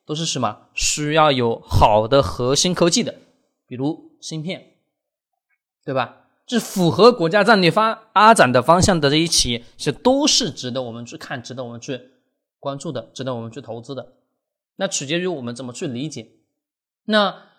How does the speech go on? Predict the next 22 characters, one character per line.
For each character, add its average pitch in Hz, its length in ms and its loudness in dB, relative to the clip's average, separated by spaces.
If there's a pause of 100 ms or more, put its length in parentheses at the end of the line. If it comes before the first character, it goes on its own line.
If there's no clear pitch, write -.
(280)
按 202 240 0
照 185 720 4 (160)
这 202 120 0
几 139 180 0
个 139 120 -2
关 185 180 -2
键 190 180 -2
词 139 300 -6
的 147 160 -4
节 147 320 -4
点， 131 300 -8
我 117 40 -8
们 143 160 -4
也 120 140 -4
能 143 220 -2
找 107 200 -2
出 135 200 -10
一 123 80 -10
大 131 180 -4
堆 143 140 -6
企 120 240 -8
业。 104 120 -18